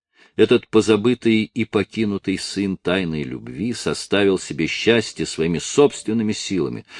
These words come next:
Он стал мужем, который смело перенёс житейские бури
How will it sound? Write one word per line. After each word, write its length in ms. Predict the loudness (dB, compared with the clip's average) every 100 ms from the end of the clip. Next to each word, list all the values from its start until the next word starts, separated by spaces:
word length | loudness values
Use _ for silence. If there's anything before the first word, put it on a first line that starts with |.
| -4
Он 160 | 0 0
стал 360 | 2 4 6
мужем, 440 | 6 6 4 2 2
который 400 | 4 6 6 4
смело 520 | 0 4 6 6 4
перенёс 680 | 4 2 4 2 0 -8 -16 _ -6
житейские 720 | 2 4 4 2 0 0 0
бури 460 | 0 2 4 2